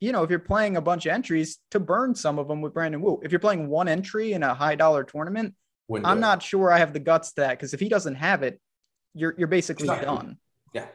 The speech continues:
Speaker 1: Um,
Speaker 2: Especially in a hundred twenty man field.
Speaker 1: That's what,
Speaker 2: Uh,
Speaker 1: exactly, exactly.
Speaker 2: We've got, we've got a, probably a couple more guys to talk about, but let's say, l-, since you just mentioned the single entry thing,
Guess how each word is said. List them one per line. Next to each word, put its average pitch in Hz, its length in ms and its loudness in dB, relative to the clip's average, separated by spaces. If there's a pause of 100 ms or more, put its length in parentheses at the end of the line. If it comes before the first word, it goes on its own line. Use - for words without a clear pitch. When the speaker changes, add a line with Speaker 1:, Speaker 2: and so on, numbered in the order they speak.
(120)
Speaker 1:
Um, 139 240 -8
Speaker 2:
Especially 190 380 4
in 170 60 8
a 151 40 2
hundred 151 240 0
twenty 139 200 -2
man 120 200 -2
field. 123 200 -2 (400)
Speaker 1:
That's 185 120 6
what, 170 140 8
Speaker 2:
Uh, 165 80 8 (100)
Speaker 1:
exactly, - 380 -10
exactly. 139 480 -8 (420)
Speaker 2:
We've 185 240 2
got, 208 260 6
we've 180 140 0
got 208 140 4
a, - 40 6
probably 240 360 4
a - 40 0
couple 202 240 0
more 165 140 0
guys 147 220 2
to - 60 -16
talk 135 260 0
about, 117 360 2
but 123 280 2 (260)
let's 190 180 2
say, 185 340 2
l-, 165 200 -8 (160)
since 180 260 -2
you 160 60 -8
just 143 200 -6
mentioned 131 280 -2
the 110 40 -8
single 110 300 -4
entry 101 260 -8
thing, 78 180 -14